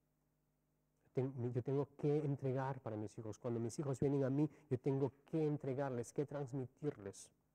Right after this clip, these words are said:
Yo no puedo ser pobre espiritualmente. Yo quiero ser rico en Dios. Yo quiero permanecer en Él. Señor, y quiero tener tu consejo, tener tu palabra, tener tu orientación. Aleluya.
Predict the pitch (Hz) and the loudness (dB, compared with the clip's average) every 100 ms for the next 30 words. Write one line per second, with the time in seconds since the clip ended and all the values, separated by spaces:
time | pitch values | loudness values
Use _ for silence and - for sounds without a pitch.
0 | _ _ _ _ - 160 156 156 143 151 | _ _ _ _ -2 -2 0 -4 -2 -4
1 | - 175 156 127 - 120 123 131 120 104 | -4 -4 -2 -6 -6 -6 -4 -4 -4 -8
2 | - _ - 123 135 139 - 131 139 156 | -14 _ -8 -6 -6 -6 -8 -6 -4 -4
3 | - 127 117 110 - - - 117 147 135 | -2 -2 0 -2 -6 -12 -6 0 0 0
4 | _ 147 135 120 123 - 170 165 123 113 | _ 0 2 0 -2 2 4 6 4 2
5 | - - - 131 135 131 - 151 151 - | -4 -4 2 4 6 4 4 6 6 4
6 | 131 139 131 151 139 120 - 135 - - | 4 4 2 0 0 -4 -2 -4 -4 -6
7 | 107 101 _ _ _ - 120 123 147 - | -6 -8 _ _ _ 0 0 2 0 0
8 | 117 123 131 117 113 113 127 147 127 120 | 0 0 0 -2 -4 -4 -2 0 0 0
9 | 110 - - - 147 135 92 95 _ _ | -4 -8 -10 -6 -2 -2 -4 -10 _ _
10 | _ _ _ _ - 120 113 113 127 104 | _ _ _ _ 2 4 6 6 4 2
11 | 87 | -2